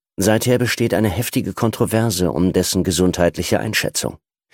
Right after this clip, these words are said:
Die U-S-amerikanischen und europäischen Behörden blieben auch nach dem Gutachten der Internationalen Krebsagentur bei ihrer Meinung, dass Glyphosat seine Zulassung behalten sollte.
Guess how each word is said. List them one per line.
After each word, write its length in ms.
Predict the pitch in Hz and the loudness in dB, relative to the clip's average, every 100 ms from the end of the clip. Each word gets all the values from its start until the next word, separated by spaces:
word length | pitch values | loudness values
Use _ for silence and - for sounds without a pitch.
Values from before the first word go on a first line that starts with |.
| - - - - - | -20 -20 -20 -20 -4
Die 120 | 85 | 0
U-S-amerikanischen 1080 | - 87 104 98 101 95 - 98 101 - 92 | 4 4 4 4 4 2 2 2 2 2 2
und 160 | 82 76 | 2 2
europäischen 640 | 80 80 - 92 90 87 | 2 0 2 2 2 0
Behörden 560 | 80 78 90 92 104 95 - - | 0 2 2 2 0 -4 -10 -6
blieben 380 | 92 95 110 107 | -2 0 2 2
auch 200 | 104 98 | 2 2
nach 200 | 107 127 | 0 0
dem 240 | - 82 | 0 0
Gutachten 560 | - 87 64 73 - 87 | 0 -2 0 -2 -2 0
der 140 | 85 | 2
Internationalen 760 | 78 90 82 82 90 85 85 80 | 0 0 0 0 2 2 2 0
Krebsagentur 840 | - 87 - - 90 87 - 87 | 0 0 0 0 0 0 2 2
bei 120 | 80 | 2
ihrer 280 | 82 98 85 | 2 2 2
Meinung, 460 | 80 85 85 104 - - - - - | 2 2 2 0 -2 -16 -20 -20 -8
dass 180 | - - | -6 -4
Glyphosat 760 | 110 110 98 98 104 - - - | 0 0 2 4 2 -2 -12 -2
seine 240 | 110 113 | 0 2
Zulassung 520 | - 113 101 92 110 | 0 0 2 4 2
behalten 400 | 104 110 131 - | 0 0 0 -2
sollte. 400 | - 60 - - | -6 -6 -6 -12